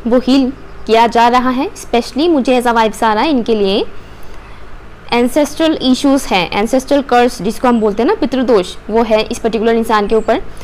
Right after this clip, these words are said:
उसका healing इस वक्त चल रहा है। ओके, और कहीं ना कहीं पितृदोष होने की वजह से भी ये इंसान आपकी तरफ आ नहीं पा रहे हैं, क्योंकि इस तरीके की situation जब भी होता है ना, तब,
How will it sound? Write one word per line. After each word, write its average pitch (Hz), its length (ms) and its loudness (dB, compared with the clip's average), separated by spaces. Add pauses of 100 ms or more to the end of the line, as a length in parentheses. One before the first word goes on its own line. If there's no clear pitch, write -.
(140)
उसका 285 220 0
healing 277 440 2
इस 247 160 -6
वक्त 254 160 0
चल 226 140 0
रहा 190 180 0
है। 170 140 -4 (640)
ओके, 277 240 -2 (320)
और 226 80 2
कहीं 302 220 2
ना 359 80 2
कहीं 311 260 0 (100)
पितृदोष 330 500 0
होने 285 140 0
की 302 100 0
वजह 254 200 2
से - 120 0
भी 277 140 0
ये 247 180 0
इंसान 254 360 0
आपकी - 300 -2
तरफ 262 320 0 (360)
आ 233 160 6
नहीं 262 240 2
पा 240 160 4
रहे 185 220 2
हैं, - 220 -8
क्योंकि 262 220 0
इस 277 120 -2
तरीके 262 200 0
की 285 100 0
situation 254 460 -2
जब 226 160 -2
भी 277 80 2
होता 269 280 2
है 196 120 0
ना, 226 140 0 (600)
तब, 294 200 2